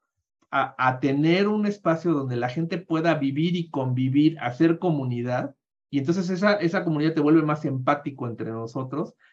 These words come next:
y va creando estos lazos sociales que yo creo que en esta época tenemos muy fracturados,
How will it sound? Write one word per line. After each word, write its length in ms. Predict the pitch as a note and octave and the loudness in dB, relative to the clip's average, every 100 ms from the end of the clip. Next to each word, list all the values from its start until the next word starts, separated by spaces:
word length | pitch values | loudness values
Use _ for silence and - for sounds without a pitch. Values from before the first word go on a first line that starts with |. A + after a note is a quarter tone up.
| _ | _
y 120 | C3 | 0
va 180 | C3+ E3 | 4 4
creando 640 | E3+ D#3+ D#3 D3+ D#3 D3+ C#3+ | 6 6 6 2 0 0 0
estos 320 | C#3+ E3 D3+ | -2 -4 0
lazos 380 | C#3+ C#3 D#3 - | 0 0 -4 -6
sociales 560 | C3+ - C3 C3 C3+ | -8 -4 -4 -4 -6
que 140 | - A2+ | -6 -4
yo 200 | C3+ C#3 | -4 -2
creo 380 | C3+ C#3 C#3+ - _ _ _ | -2 -2 -4 -10 _ _ _
que 100 | A#2 | -6
en 100 | B2+ | -2
esta 280 | D3 - C#3 | -2 0 0
época 360 | C3 C#3 B2+ | 0 -4 -4
tenemos 520 | B2+ B2 C3 C3+ C3 C3+ | -4 -4 -2 -4 -4 -4
muy 220 | C3+ C#3 | -2 -2
fracturados, 760 | A2+ - A2+ A2 A2 G#2+ - | -2 -6 -6 -4 -4 -6 -14